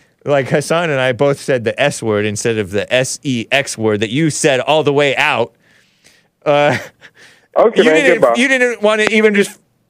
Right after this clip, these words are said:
Speaker 1: oh, he just hung up. <laughs> He hung up on me. <laughs> Terrible.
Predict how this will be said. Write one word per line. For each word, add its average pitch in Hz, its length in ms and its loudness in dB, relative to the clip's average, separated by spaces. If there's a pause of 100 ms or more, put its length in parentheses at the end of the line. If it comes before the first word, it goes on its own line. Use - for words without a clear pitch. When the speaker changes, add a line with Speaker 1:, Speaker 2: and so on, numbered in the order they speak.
Speaker 1:
oh, 147 80 2
he 156 100 0
just 156 160 0
hung 160 160 0
up. 127 160 0 (240)
<laughs> - 240 -20
He 220 120 0
hung 233 260 0
up 240 180 0
on 104 160 -2
me. 95 220 -8 (680)
<laughs> 214 80 -4 (3000)
Terrible. 80 460 -2